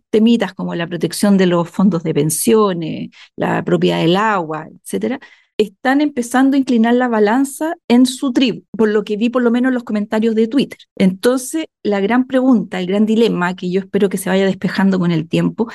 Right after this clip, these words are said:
es si finalmente Republicano se decidió a tratar de que le aprueben el texto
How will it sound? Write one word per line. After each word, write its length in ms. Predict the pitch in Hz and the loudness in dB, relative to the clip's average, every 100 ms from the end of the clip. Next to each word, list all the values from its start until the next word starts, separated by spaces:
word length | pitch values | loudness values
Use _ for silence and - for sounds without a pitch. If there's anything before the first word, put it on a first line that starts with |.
| - - _ | -16 -20 _
es 220 | - 233 - | -2 -2 -2
si 140 | 247 | -2
finalmente 500 | 240 196 196 214 220 | 0 0 0 0 0
Republicano 640 | 214 208 185 175 208 220 | 0 0 -2 0 0 2
se 180 | 240 - | 0 0
decidió 760 | 185 185 - 170 175 214 277 - | 0 0 -6 -4 2 2 2 -4
a 140 | - 202 | -4 -2
tratar 380 | 185 180 196 202 | -2 -2 -2 -2
de 100 | 214 | 0
que 140 | 208 | 2
le 100 | 180 | 0
aprueben 640 | 165 160 180 190 220 277 - | -2 -2 2 4 4 0 -2
el 160 | - 220 | -4 -2
texto 500 | 254 294 - 415 - | -4 -6 -4 -4 -4